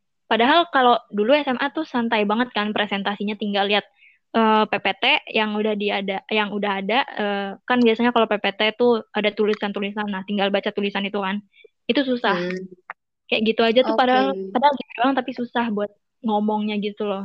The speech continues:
Speaker 1: gagu. Itu parah
Speaker 2: Hmm.
Speaker 1: banget.
Speaker 2: Berarti waktu S M A tuh kamu ini ya, rentan ngerasa cemas gitu nggak sih?
Speaker 1: Iya, benar. Pokoknya setiap, eh,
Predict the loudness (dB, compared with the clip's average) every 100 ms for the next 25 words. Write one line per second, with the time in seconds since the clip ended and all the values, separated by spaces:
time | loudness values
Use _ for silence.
0 | -4 -2 -2 -2 -6 _ _ _ _ _
1 | _ _ -20 -20 _ _ -10 -8 -4 -2
2 | 0 -2 -2 -4 -8 _ _ _ _ _
3 | _ _ _ -20 _ _ _ _ _ _
4 | _ _ _ _ _ _ _ _ _ _
5 | _ _ _ _ -2 0 2 0 0 -4
6 | -8 -20 _ -8 -2 -2 0 -4 -4 0
7 | 0 0 -2 -20 _ _ _ _ -6 -2
8 | 0 0 -2 -4 0 2 2 0 0 -2
9 | -2 -4 -8 -2 -2 -2 -6 -4 -6 -6
10 | -6 -4 -4 -6 -10 _ _ _ _ _
11 | _ _ _ _ 0 2 4 2 2 2
12 | -2 -16 -16 -2 -2 -2 -4 -2 -4 -8
13 | _ -10 0 0 0 _ -20 -16 -4 0
14 | 2 2 0 -2